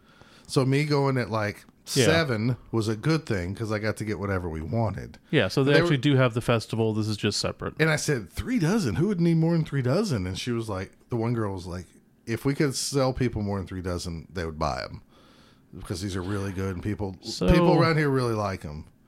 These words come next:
Speaker 2: They, I thought they were Kolache Factory kolaches because they didn't taste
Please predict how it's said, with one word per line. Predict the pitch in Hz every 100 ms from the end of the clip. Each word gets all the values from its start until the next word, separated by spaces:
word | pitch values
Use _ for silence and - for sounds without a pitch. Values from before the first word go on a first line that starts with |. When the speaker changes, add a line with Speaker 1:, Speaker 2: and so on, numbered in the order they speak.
| -
Speaker 2:
They, | 127 160 196 185 160 139 131 127 - _ _ _ _ _
I | 117 135 147
thought | - - 113 - -
they | 120
were | 131
Kolache | 127 131 117 123 - 170
Factory | 104 101 - 98 92
kolaches | - 95 98 - 101 -
because | 120 131 120
they | 127
didn't | 123 127
taste | - 131 -